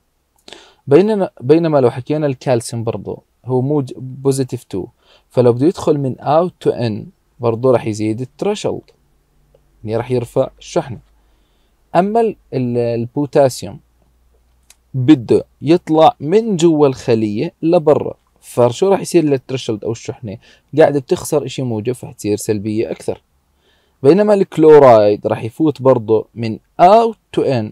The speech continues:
فلما ندخل شحنة سلبية بزيادة داخل الخلية شو بصير في عنا؟ بصير في عنا برضه شحنة سلبية بزيادة. فهذا الإشي بيساعدنا بفهم إنه إذا إحنا فتحنا قنوات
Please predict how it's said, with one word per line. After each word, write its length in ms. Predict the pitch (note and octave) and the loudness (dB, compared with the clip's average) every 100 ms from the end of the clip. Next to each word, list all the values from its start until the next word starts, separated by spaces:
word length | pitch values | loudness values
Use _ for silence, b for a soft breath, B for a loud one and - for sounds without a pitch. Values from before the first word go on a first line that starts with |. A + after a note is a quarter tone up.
| _ | _
فلما 420 | _ A2+ G#2+ A2 | _ -4 -2 -2
ندخل 440 | A2+ C#3+ F#3 - B2+ | -4 -4 -4 -6 -6
شحنة 280 | D#3+ D3+ C3 | -8 -8 -8
سلبية 460 | C3 A#2+ D3 C#3 | -6 -6 -6 -6
بزيادة 500 | A#2+ E3 C#3 C3 A2 | -6 -6 0 0 0
داخل 320 | A2 C#3+ - | -6 -6 -6
الخلية 300 | A#2 B2+ A#2 | -8 -6 -6
شو 140 | A2+ C3+ | -6 -10
بصير 220 | C3 C3+ | -6 -8
في 160 | - A2 | -6 -8
عنا؟ 340 | G#2+ A2 D3 _ _ _ _ _ _ _ | -6 -8 -10 _ _ _ _ _ _ _
بصير 240 | - C3+ | -4 -2
في 220 | B2+ C3 G#2+ | 0 -4 -4
عنا 380 | B2 A2+ B2 | -4 -2 -4
برضه 520 | B2 B2 A2 A2+ B2+ - | -2 -4 -2 -2 -2 -6
شحنة 320 | - - B2+ | -14 -10 -8
سلبية 440 | B2 A#2 A2 A2+ A2+ | -6 -6 -4 -6 -6
بزيادة. 420 | A#2+ G#2 F2 - _ _ _ | -6 -8 -8 -12 _ _ _
فهذا 360 | - C#3 A#3 A3+ | -8 -2 -2 -2
الإشي 400 | - - C#3 E3+ _ _ _ _ | -6 -10 -12 -12 _ _ _ _
بيساعدنا 540 | B2 D3 C#3+ F#3+ F3 | -4 0 0 0 -2
بفهم 580 | D#3 C#3 B2 D3+ A#2+ G2+ - b b b _ _ | -4 -6 -6 -6 -4 -8 -14 b b b _ _
إنه 320 | B2+ A2+ G#2 - _ - | -4 -4 -6 -10 _ -8
إذا 360 | A#2 A#2 - | -2 -2 -2
إحنا 400 | E3 - B2+ C#3 F3+ b b _ | -8 -6 -6 -6 -8 b b _
فتحنا 520 | B2 A2+ D3 D3 C3 | -6 -2 -4 -2 -6
قنوات 880 | - - A#2+ A#2 A2+ B2+ C#3 D#3 E3 | -4 -4 -2 0 2 4 4 2 0